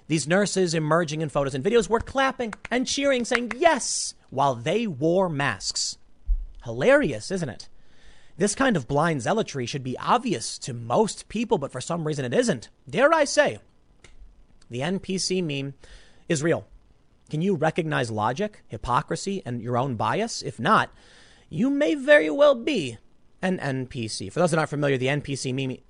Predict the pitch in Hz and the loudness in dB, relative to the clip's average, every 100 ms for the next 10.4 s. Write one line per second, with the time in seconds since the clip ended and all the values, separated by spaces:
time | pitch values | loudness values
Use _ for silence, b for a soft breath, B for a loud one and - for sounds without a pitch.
0 | - 143 - 180 196 - 180 156 175 147 | -8 -6 -2 0 0 -2 -6 -4 -4 -2
1 | 170 151 127 120 127 143 147 135 - 135 | -2 -2 -4 -4 -2 0 0 -4 -2 0
2 | 123 117 202 190 190 143 123 123 113 - | 0 2 2 2 2 0 0 -2 -4 -4
3 | 160 160 156 139 143 131 _ b b b | -4 -2 -2 -2 -2 -6 _ b b b
4 | b b b 143 175 165 156 180 196 190 | b b b 6 8 6 4 4 6 4
5 | - 170 269 269 175 151 143 - - b | 0 0 2 2 2 -2 -4 -8 -12 b
6 | b - 156 156 147 139 - - - - | b 2 6 6 4 2 -2 -20 -8 0
7 | 185 160 165 165 - 160 139 139 156 160 | 2 2 2 0 0 0 0 0 2 0
8 | 135 131 135 120 156 - 151 - 202 208 | 0 0 -2 -2 -2 -2 -4 2 4 4
9 | 139 127 123 123 151 123 156 147 151 147 | 2 0 0 0 -2 -2 -4 -4 -4 -4
10 | 120 110 277 254 | -4 0 2 2